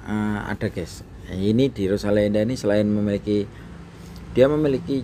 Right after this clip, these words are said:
ciri khas millennial bus full tol Trans Jawa, dan ini nggak tahu kita akan mau dipasang apa lagi nih, guys.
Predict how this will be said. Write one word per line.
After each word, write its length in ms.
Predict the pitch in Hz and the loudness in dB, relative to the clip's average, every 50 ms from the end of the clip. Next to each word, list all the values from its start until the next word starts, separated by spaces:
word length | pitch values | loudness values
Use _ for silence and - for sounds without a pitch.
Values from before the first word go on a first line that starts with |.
| - | -4
ciri 160 | - 127 - | -4 -6 -6
khas 400 | - - 123 117 - - - - | -4 -4 -6 -6 -6 -8 -12 -10
millennial 560 | - - 135 135 135 131 131 131 127 123 120 110 | -4 -2 2 4 4 4 4 2 2 0 0 -2
bus 480 | - - 107 107 107 - - - - - - - - - - - - - - - - - - - - - - - - - | -4 -4 -6 -6 -6 -6 -10 -14 -14 -16 -16 -16 -18 -16 -16 -16 -16 -16 -16 -16 -14 -14 -14 -14 -14 -14 -14 -16 -16 -10
full 400 | - - 127 123 117 113 110 - | 2 4 6 6 6 4 2 0
tol 640 | - 120 120 110 107 104 107 107 107 110 110 107 101 - | -4 -4 -2 -2 -2 -2 -2 -2 -2 -2 -2 -4 -6 -6
Trans 480 | - 107 107 104 101 95 - - - - | -6 -4 -2 -2 -2 -4 -6 -10 -10 -12
Jawa, 640 | - - 95 95 95 90 87 98 107 117 139 143 127 | -10 -8 -8 -6 -4 -2 0 0 0 0 0 -2 -4
dan 240 | - 101 95 104 123 | -4 -2 -2 0 0
ini 160 | 147 147 120 | 0 0 0
nggak 160 | 101 - 123 | 0 0 0
tahu 80 | 113 - | 0 0
kita 240 | - - 135 131 | -2 -4 -4 -4
akan 80 | - 143 | -4 -4
mau 120 | 143 147 139 | -4 -4 -4
dipasang 320 | - - 127 - 139 139 131 | -4 -6 -6 -6 -6 -8 -6
apa 80 | - | -4
lagi 240 | 135 123 107 - - | -4 -4 -4 -6 -8
nih, 240 | 98 92 101 104 98 | -8 -8 -8 -10 -12
guys. 80 | - | -14